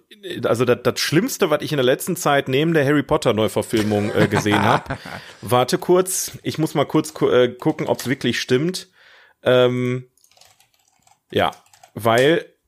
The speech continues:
Speaker 1: <laughs> es, es ist gerade tatsächlich ein Gerücht im Umlauf,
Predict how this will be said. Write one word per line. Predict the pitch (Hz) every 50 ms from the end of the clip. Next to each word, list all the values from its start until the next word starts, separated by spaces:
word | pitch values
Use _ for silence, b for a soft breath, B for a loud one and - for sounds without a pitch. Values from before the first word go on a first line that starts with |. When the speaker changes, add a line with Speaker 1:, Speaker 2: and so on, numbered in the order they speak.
| _ -
Speaker 1:
<laughs> | - - - - - _ _
es, | - 127 123 - - - _
es | 135 127 -
ist | 151 151 - -
gerade | - - 127 - - - 165 -
tatsächlich | - 147 131 - - 180 185 185 - 147 131 139 - - - - - _ _ _ B B B B B B B B B B B B B B B
ein | _ 113 120 127 135
Gerücht | 123 127 113 208 233 - -
im | - 117 -
Umlauf, | - 104 104 95 90 92 95 120 160 - - -